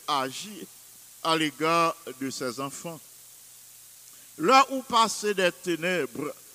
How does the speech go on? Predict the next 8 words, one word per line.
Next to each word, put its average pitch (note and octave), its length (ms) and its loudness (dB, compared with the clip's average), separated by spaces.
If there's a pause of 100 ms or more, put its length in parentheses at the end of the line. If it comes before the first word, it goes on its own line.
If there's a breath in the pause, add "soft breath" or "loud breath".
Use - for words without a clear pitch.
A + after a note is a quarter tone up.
(300)
à F3 140 2
son D#3+ 260 -4
admirable D3+ 720 0
lumière, C3 680 -2 (800)
c'est B3+ 200 2
quelque A3 440 0
chose E3+ 360 -6
d'extraordinaire. A2+ 1160 -8